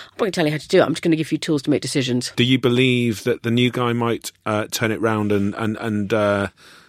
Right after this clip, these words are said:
Speaker 2: anti-Kalanick it?
Speaker 1: I hope so. Um, that doesn't take away the fact that Uber still throws its weight about in, in cities.
Speaker 2: But they all do, right? Google,
Speaker 1: They do.
Speaker 2: I mean,
Speaker 1: They do.
Speaker 2: everybody does.
Speaker 1: I think there's, I mean, I sound like I'm particularly focusing on Uber. I think there's a particular problem with Uber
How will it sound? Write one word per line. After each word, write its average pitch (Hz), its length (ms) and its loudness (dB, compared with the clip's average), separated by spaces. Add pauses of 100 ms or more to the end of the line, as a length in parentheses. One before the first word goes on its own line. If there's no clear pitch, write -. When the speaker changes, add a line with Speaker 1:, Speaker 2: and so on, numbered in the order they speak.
(160)
Speaker 2:
anti-Kalanick 117 760 0
it? - 220 -8 (760)
Speaker 1:
I 349 100 6
hope 392 280 6
so. 135 440 2 (180)
Um, 233 220 4
that 269 120 4
doesn't 370 240 4
take 240 220 2
away 175 160 6
the 156 160 -4
fact - 320 -2
that 160 340 2
Uber 165 180 2
still 170 160 -4
throws 156 240 -2
its - 140 -10
weight 151 180 0
about 185 280 -2
in, 170 260 2
in 165 220 0
cities. 247 500 0 (100)
Speaker 2:
But 147 140 4
they 135 100 4
all 208 160 4
do, 82 300 -4
right? 131 300 -6
Google, 147 360 4
Speaker 1:
They 320 120 6
do. 226 280 6
Speaker 2:
I 135 40 4
mean, 139 240 2
Speaker 1:
They 254 120 4
do. 233 120 2
Speaker 2:
everybody 117 240 4
does. 87 240 -6 (340)
Speaker 1:
I - 100 2
think 277 140 2
there's, 240 160 0 (1200)
I 240 80 0
mean, 247 80 6
I 226 120 4
sound 247 180 0
like 214 140 0
I'm 190 80 -4
particularly 170 280 -10
focusing 170 300 -2
on 170 60 4
Uber. 165 180 2
I 160 80 0
think 247 140 -4
there's 233 100 0
a - 40 -16
particular - 460 -4
problem 175 280 -2
with 156 120 0
Uber 143 320 2